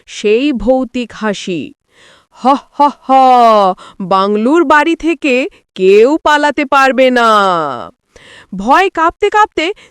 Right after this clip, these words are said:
ছেলেগুলো দৌড়ে পালিয়ে আসে। তখন থেকে আর কেউ রাতের বেলা বাংলু বাড়ির কাছে যায় না। আজও গ্রামের লোকজন বলে,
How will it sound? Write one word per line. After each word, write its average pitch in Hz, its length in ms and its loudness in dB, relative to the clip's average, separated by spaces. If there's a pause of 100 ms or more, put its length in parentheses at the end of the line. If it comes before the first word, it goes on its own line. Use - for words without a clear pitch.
ছেলেগুলো 381 500 2
দৌড়ে 392 460 2
পালিয়ে 285 420 2
আসে। 185 400 -2 (380)
তখন 254 440 -2
থেকে 302 260 -2
আর 262 160 2 (120)
কেউ 285 380 0
রাতের 277 360 0
বেলা 226 440 0 (120)
বাংলু 190 480 -2
বাড়ির 190 300 -2
কাছে 196 320 -6
যায় 180 320 -4
না। 165 320 -6 (600)
আজও 196 440 -4
গ্রামের 285 440 -2
লোকজন 302 480 0
বলে, 277 440 0